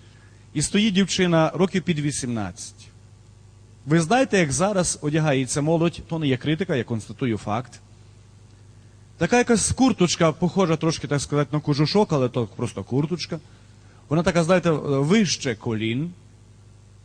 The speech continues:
Спідниці немає, а такі колготки.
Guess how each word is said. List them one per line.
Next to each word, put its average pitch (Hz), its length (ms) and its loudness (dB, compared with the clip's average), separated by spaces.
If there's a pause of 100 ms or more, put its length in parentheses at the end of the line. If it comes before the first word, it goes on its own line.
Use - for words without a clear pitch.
(540)
Спідниці 170 640 0
немає, 147 500 2
а 139 60 -2
такі 139 200 -6
колготки. 139 560 0